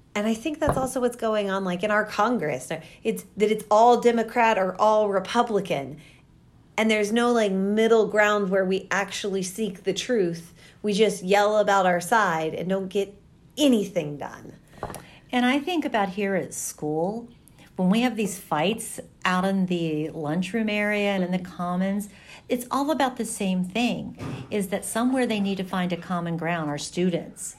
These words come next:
Speaker 1: Mm-hmm.
Speaker 2: And they need to look and, and go deeper to get the full meaning. They just, they look at that social media, they read it, they listen to
Speaker 1: Mm-hmm.
Speaker 2: it, their parents at home are arguing, and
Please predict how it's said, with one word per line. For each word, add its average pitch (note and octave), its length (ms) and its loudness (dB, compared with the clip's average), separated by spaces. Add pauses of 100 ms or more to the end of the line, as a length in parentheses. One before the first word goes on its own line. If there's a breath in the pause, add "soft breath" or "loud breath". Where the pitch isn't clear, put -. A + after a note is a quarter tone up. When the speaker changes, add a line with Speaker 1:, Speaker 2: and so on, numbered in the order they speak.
(180)
Speaker 1:
Mm-hmm. G3 420 -6
Speaker 2:
And G#3 120 2
they G3 100 2
need G3 200 0
to F#3 80 2
look F3 800 0
and, F#3+ 200 0
and F#3+ 200 0
go G3+ 160 0
deeper F3+ 720 0 (380 loud breath)
to G3 80 0
get G#3 220 0
the G3+ 80 -8
full G3+ 220 -2
meaning. F#3 400 2
They F3 120 0
just, F#3 360 -6
they F#3 140 2
look G3+ 200 -2
at B3 100 -4
that A3 140 0
social G#3 380 -4
media, F3+ 540 0 (420 loud breath)
they F#3+ 160 2
read F#3+ 400 4
it, F#3 360 0
they F#3 120 0
listen F#3 380 2
to F3+ 100 -2
Speaker 1:
Mm-hmm. F3 120 2
Speaker 2:
it, F3+ 120 0
their G3+ 100 0
parents A3+ 500 -2
at G#3+ 80 -4
home G3+ 300 0
are F3 120 0
arguing, E3 680 -2 (640 loud breath)
and F#3+ 500 2